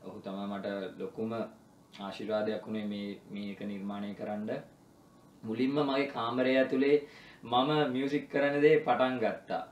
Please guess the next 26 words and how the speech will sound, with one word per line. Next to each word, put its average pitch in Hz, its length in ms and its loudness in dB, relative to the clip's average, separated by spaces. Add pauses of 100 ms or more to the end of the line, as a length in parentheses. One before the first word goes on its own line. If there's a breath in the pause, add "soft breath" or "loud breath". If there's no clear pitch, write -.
අප්පච්චි 117 400 2
තමා 123 240 2
මට 127 200 0
මුලින්ම 123 340 0
මයික් 113 360 -2
එකක් - 220 0 (320)
අර 104 140 2 (160)
හදලා 127 460 2
දුන්නේ. 90 340 -6 (140)
ඒ - 120 -20
කියන්නේ 95 240 -6
මට 104 180 -4
ඇත්තටම 131 460 2
ති-, 127 220 -2
කිව්වොත් 135 400 -2
ඒ 117 160 -2
කාලේ 123 380 2 (680 loud breath)
බොරු 107 240 -2
කියන්න 107 320 -2
අවශ්‍යතාවයක් 107 580 4
නෑ. 123 140 -2
මට 113 160 -2
ඇත්තටම 113 420 0
මුදලක් 104 340 -4
තිබ්බේ 113 280 -2
නෑ. 104 240 -2